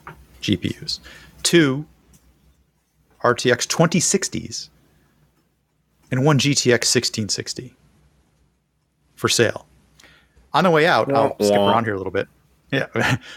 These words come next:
Speaker 1: But on the way out, I happened to see in already purchased, the way that you buy things at Micro Center is, is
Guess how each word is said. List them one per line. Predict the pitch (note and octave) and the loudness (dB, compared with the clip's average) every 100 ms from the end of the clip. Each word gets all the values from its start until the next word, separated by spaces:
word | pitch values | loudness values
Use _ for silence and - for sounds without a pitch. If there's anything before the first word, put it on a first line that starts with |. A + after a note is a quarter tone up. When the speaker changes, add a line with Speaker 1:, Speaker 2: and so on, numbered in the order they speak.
| - | -4
Speaker 1:
But | C#3 | 0
on | G3+ | 2
the | E3 | 2
way | D3 | 4
out, | F#3 B2+ - | 2 0 -2
I | B2+ | 0
happened | D3+ D3 | 0 -2
to | A#2+ | -4
see | - F#3 C3 A#2 | -2 -2 -2 -2
in | A#2+ A#2+ A2+ A2 - _ - | -2 -4 -4 -8 -12 _ -4
already | D3+ D#3 C#3+ B2 | 0 2 0 -2
purchased, | - F3 E3 - A#2+ - - _ | -4 -2 -2 -6 -14 -16 -20 _
the | G3 | -2
way | B3+ | 0
that | A3+ D#3+ | 0 0
you | A#2 | 2
buy | B2 B2 | 2 2
things | B2 A2 A2+ | 0 -2 -2
at | |
Micro | A#2 A2+ A2+ | -2 -2 -2
Center | A#2 G#2+ A#2+ | -4 -4 -2
is, | A2+ G#2+ - - - - - - | -2 -2 -6 -10 -20 -20 -12 -4
is | B2 A2+ - | -2 -2 -6